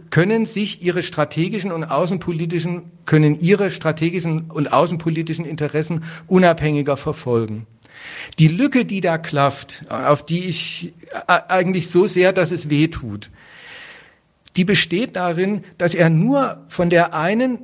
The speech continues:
nämlich von der deutschen Seite dieser Energieautonomie redet. "Durch den An-, Einsatz erneuerbarer Energien können sich Staaten in die Lage versetzen, ihre eigene Energiesicherheit zu erhöhen." Gegen die von wem besorgte Unsicherheit eigentlich?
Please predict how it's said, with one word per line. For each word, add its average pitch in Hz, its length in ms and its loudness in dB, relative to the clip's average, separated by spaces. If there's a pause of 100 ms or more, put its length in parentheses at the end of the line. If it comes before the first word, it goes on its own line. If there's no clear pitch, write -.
nämlich 151 320 -2
von 165 120 4
der 160 140 4
deutschen 190 500 -2
Seite 165 580 -2 (1200)
dieser 165 260 4
Energieautonomie 180 1080 -2
redet. 160 580 0 (1500)
"Durch 131 160 0
den 156 160 4
An-, 156 360 2
Einsatz 170 340 0
erneuerbarer 165 500 0
Energien 165 440 -4
können 165 180 2
sich 156 160 2
Staaten 165 320 2
in 156 80 -6
die 151 100 -4
Lage 151 300 0
versetzen, 156 420 -4
ihre 156 300 2
eigene 156 320 2
Energiesicherheit 156 920 0
zu 165 120 -2
erhöhen." 156 480 -2 (460)
Gegen 165 560 2 (180)
die 165 140 6
von 143 300 4
wem 170 280 4
besorgte 185 500 -2
Unsicherheit 156 800 -2
eigentlich? 113 600 -6